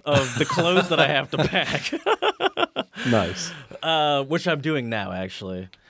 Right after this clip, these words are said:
Speaker 1: But, you know,
Speaker 2: There you
Speaker 1: at,
Speaker 2: go.
Speaker 1: at least to me, and I was telling him, I was like, "Honestly, I felt less prepared for the North Carolina trip than I do for this trip," because this trip, you know, yes, I'm going farther, and it's more, uh,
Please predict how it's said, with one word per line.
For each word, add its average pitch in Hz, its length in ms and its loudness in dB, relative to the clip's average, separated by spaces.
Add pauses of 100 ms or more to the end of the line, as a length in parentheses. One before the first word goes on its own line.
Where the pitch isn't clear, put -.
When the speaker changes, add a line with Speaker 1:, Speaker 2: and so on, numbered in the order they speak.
(120)
Speaker 1:
But, 175 200 4
you 190 120 2
know, 214 120 2
Speaker 2:
There 214 100 4
you 208 60 6
Speaker 1:
at, 190 80 2
Speaker 2:
go. 175 100 0
Speaker 1:
at 214 80 2
least 277 240 0
to 240 100 -2
me, 202 340 0 (760)
and 185 140 4
I 190 80 4
was 190 140 2
telling 208 260 2
him, 160 100 0
I 160 120 4
was 151 160 2
like, 156 320 0 (360)
"Honestly, 208 480 2
I 175 160 2
felt 226 300 0
less 165 260 2
prepared 151 600 0 (400)
for 151 560 2
the 143 100 2
North 151 300 2
Carolina 151 440 2
trip 135 280 -2
than 131 100 2
I 127 80 4
do 135 140 0
for 120 120 -8
this 151 200 0
trip," - 240 -2
because 143 200 -2
this 233 160 2
trip, 165 300 -2 (340)
you 180 100 2
know, 151 220 2 (880)
yes, 220 320 0
I'm 202 120 2
going 175 460 0 (140)
farther, 185 720 2
and 147 100 2
it's 139 140 2
more, 147 240 6
uh, 131 120 2